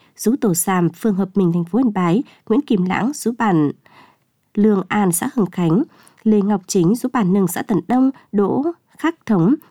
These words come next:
rú tổ dân phố Sòng, thị trấn Cổ Phúc, huyện Trấn Yên, Trần Phúc Bình, rú tổ Diếp Sàm, thị trấn Yên Bình, Nguyễn Ngọc Mai, rú bản Hưởng Lý, xã Đại Đông. Lung Đàm Văn Môn, rú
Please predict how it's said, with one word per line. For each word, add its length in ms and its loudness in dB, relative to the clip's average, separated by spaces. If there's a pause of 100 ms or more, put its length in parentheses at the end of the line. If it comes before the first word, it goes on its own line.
rú 160 0
tổ 180 0
dân 200 0
phố 200 -2
Sòng, 380 -2 (360)
thị 140 2
trấn 200 0
Cổ 180 -2
Phúc, 260 -4
huyện 100 0
Trấn 180 0
Yên, 300 2 (380)
Trần 160 0
Phúc 220 -2
Bình, 220 2
rú 120 0
tổ 180 -2
Diếp 140 -2
Sàm, 280 -2
thị 120 -6
trấn 180 -2
Yên 160 0
Bình, 240 4 (260)
Nguyễn 220 0
Ngọc 180 -4
Mai, 260 0
rú 200 -6
bản 140 -2
Hưởng 220 0
Lý, 260 2
xã 140 -6
Đại 140 -2
Đông. 320 0 (1500)
Lung 320 4
Đàm 180 0
Văn 220 0
Môn, 220 2
rú 160 -4